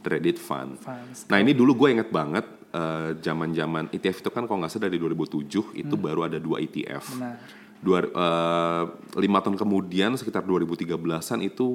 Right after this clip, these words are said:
Speaker 1: nggak nyampe sepuluh atau ya paling belasan lah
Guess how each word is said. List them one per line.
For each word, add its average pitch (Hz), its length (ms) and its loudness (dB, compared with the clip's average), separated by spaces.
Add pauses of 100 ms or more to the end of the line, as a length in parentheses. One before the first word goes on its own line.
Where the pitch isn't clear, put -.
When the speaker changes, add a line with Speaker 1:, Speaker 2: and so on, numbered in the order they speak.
(100)
Speaker 1:
nggak 85 160 0
nyampe 87 840 -2
sepuluh 92 720 2 (520)
atau 113 320 2
ya 143 160 4
paling 127 360 0
belasan 101 480 0
lah 110 200 2